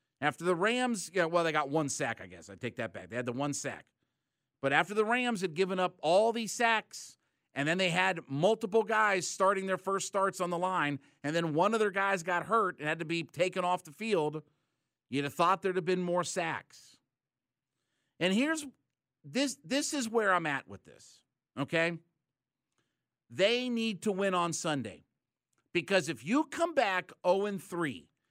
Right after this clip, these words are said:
and you trot out, with all due respect, Marcus Mariota and this same band of guys, and you're oh and three coming back home in a game that you're not gonna be favored to win,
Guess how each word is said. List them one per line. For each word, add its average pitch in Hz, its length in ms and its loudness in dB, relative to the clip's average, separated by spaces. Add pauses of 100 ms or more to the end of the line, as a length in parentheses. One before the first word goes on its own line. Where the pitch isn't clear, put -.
(220)
and 170 180 0
you 180 120 -2
trot 233 400 2
out, 185 280 2
with 139 140 -8
all 175 160 4
due 247 160 -2
respect, 175 500 -2 (240)
Marcus 190 520 0
Mariota 180 680 2
and 147 200 -2
this 131 120 -4
same 196 400 -4
band 175 360 -2
of 156 100 -6
guys, 135 540 -2 (440)
and 156 140 -2
you're 151 240 0
oh 220 240 8
and 262 120 -2
three 170 520 -4 (220)
coming 220 300 0
back 220 280 -2
home 165 460 0 (280)
in 190 140 -2
a 165 60 -2
game 185 340 -2
that 190 140 -2
you're 160 160 2
not 240 180 2
gonna 247 160 0
be 240 160 -2
favored 233 400 0
to 254 80 0
win, 185 480 0